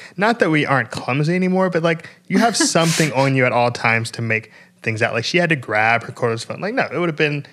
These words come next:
Speaker 2: It would have
Speaker 1: you
Speaker 2: been
Speaker 1: know,
Speaker 2: in her
Speaker 1: it would have been
Speaker 2: pocket.
Speaker 1: in her pocket. She would have had it. Um, so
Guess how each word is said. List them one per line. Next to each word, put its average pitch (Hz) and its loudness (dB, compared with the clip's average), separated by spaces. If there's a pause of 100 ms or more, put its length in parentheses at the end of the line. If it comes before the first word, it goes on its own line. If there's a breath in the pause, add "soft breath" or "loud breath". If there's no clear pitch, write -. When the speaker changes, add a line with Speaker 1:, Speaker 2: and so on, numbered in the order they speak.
(200 loud breath)
Speaker 2:
It 320 -2
would 339 2
have 339 2
Speaker 1:
you 339 2
Speaker 2:
been 302 -2
Speaker 1:
know, 254 2
Speaker 2:
in 196 0
her - -2
Speaker 1:
it 254 0
would 233 4
have 214 0
been - -
Speaker 2:
pocket. 214 4
Speaker 1:
in 196 2
her 190 2
pocket. 160 2
She - -4
would 175 2
have 143 -2
had 135 0
it. 127 -2 (360 loud breath)
Um, 147 2 (140)
so 175 2